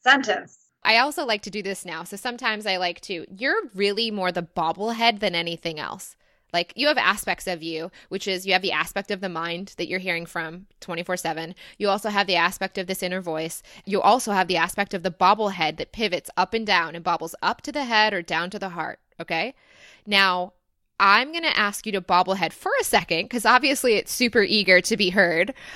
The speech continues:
Speaker 2: Let's ask the mind. Now, we're gonna ask the mind the way we're asking the inner voice, okay? So it's not,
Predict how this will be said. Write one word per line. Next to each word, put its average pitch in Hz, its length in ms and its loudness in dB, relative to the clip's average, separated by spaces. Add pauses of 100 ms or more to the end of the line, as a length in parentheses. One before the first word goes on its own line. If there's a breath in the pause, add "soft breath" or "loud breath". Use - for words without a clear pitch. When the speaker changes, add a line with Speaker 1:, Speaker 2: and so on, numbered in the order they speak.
Speaker 2:
Let's - 300 0
ask 262 300 6
the 220 180 4
mind. 185 640 6 (180 soft breath)
Now, 233 240 6
we're 262 240 0
gonna 359 300 0
ask 320 240 2
the 285 100 -6
mind 247 340 0
the 214 60 -2
way 214 240 2
we're 247 120 2
asking 202 640 -4
the - 140 0
inner 196 200 2
voice, 185 420 -2
okay? 165 480 0 (220 loud breath)
So 233 180 6
it's 220 160 2
not, 233 480 0